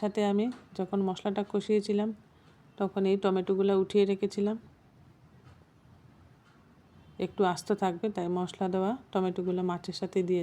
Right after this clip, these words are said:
দিলাম। বাকি টমেটোগুলো নরম হয়ে গেছে, এগুলো একটু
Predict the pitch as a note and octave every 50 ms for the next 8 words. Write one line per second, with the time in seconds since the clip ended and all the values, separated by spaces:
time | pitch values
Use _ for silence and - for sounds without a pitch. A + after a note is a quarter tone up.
0 | E3+ F3 F3 F3 F3+ F#3+ G#3 - - _ _ _ _ - _ - - - - -
1 | - - - - - - _ - - - - - - - - - F3+ F#3 F3+ E3+
2 | G3+ F#3 G3 F#3 F#3 F3+ - F#3+ F#3 F#3+ F#3+ G3 G3+ G3 F#3 F3+ F#3 F#3 F#3 G3
3 | G3 G3 G3 G3 G3 G3 - B3 C4 - - - - - - - - - - -
4 | - - - - - F3 F3 F#3 F3+ F3+ F3 F3 -